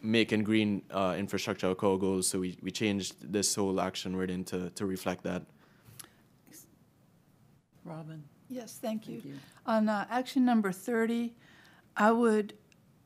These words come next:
Speaker 3: uh, like to see adding, it says, "Seek funding sources to help reduce costs for residents and business owners to implement green building practices such as installing solar panels."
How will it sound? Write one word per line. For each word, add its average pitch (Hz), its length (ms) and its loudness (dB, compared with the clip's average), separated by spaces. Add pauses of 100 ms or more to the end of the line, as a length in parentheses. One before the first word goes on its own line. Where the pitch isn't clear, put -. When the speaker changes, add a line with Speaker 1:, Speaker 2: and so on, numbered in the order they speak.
(180)
Speaker 3:
uh, 214 40 2
like 214 320 2
to 214 100 -2
see 196 480 0
adding, 214 640 -4
it 202 160 -4
says, 190 480 -4
"Seek - 420 -4
funding 208 400 2
sources 196 460 -6
to 214 100 -8
help 185 220 -2
reduce 185 300 -2
costs 180 360 -4
for 180 160 -6
residents 185 480 -4
and 185 160 -6
business 196 440 -2
owners 180 420 -4
to - 220 -8
implement 196 500 -2
green 196 280 2
building 185 300 -2
practices 180 720 -4
such 190 240 -6
as 175 200 -2
installing 190 640 0
solar 196 420 2
panels." 190 560 -2